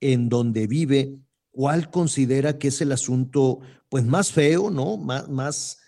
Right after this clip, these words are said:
más serio, ¿y cuáles son los problemas cotidianos que usted tiene?"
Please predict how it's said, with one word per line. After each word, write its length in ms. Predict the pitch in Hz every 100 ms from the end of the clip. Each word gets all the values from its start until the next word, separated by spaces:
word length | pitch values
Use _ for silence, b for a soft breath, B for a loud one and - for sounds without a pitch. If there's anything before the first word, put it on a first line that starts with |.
| b _
más 360 | - 120 135 156
serio, 440 | 151 156 147 165 175
¿y 80 | 135
cuáles 300 | 151 170 -
son 160 | 170
los 140 | 170 165
problemas 640 | 151 135 147 151 151 -
cotidianos 760 | - 139 135 117 143 147 156
que 80 | -
usted 260 | 131 - 147 -
tiene?" 560 | 170 160 156 127 104